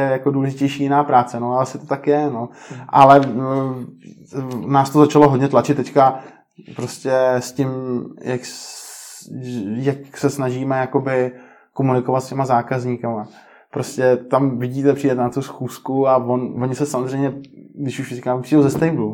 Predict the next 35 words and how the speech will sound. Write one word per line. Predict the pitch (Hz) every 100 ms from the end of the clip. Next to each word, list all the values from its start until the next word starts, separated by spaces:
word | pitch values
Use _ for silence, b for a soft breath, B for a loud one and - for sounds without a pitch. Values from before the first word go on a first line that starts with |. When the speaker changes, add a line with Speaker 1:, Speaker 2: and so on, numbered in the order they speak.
| 110
Speaker 1:
"Jo, | 131 156
jo, | 151
ze | 143
Stable, | - 151 139 127
jo, | 165
tak | 160
já | 156
se | 156
podívám, | 160 139 147 147
co | 127
dělají | 131 147
vlastně | 147 147 151
pořádně, | 151 151 147 147 147 B B
jestli | - 143
dělají | 139
něco, | 139
co | - 123
potřebujeme", | 123 - 139 147 147 147 139 143 b b -
a | 110
přijdu | 139 135
na |
ten | 139 151
web | 131 143 - - -
Speaker 2:
Hmm. | 131 127
Speaker 1:
a | 135 - _ _ _ _ _ _ _ _
devadesát | 120 123 139 - 127
procent | 127 135 127
vám | 127 127
řekne: | 127 131 B B B 127
"No, | 131 143
ten | 139
web | 117 -
je | 107
takový | 113 - 127
retro." | 90 - 110